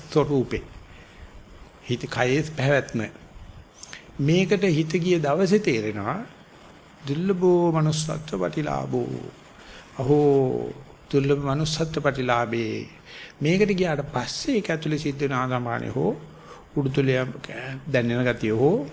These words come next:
පිම්බීම හැකිලිම හෝ තමන් ඉඳගෙන ඉන්නකොට මේ ආසනේ වදින ගතිය හෝ ඒ ඔක්කොම අරකට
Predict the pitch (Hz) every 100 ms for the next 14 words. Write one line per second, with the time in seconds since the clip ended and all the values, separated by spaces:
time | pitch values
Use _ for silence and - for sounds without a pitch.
0 | - - - - 127 127 123 123 113 113
1 | 117 113 117 151 180 247 240 - - -
2 | - 143 135 131 131 135 135 131 131 123
3 | 127 123 123 - - - - - - 135
4 | 131 135 139 131 123 123 135 139 147 160
5 | 196 170 156 160 170 190 208 165 147 147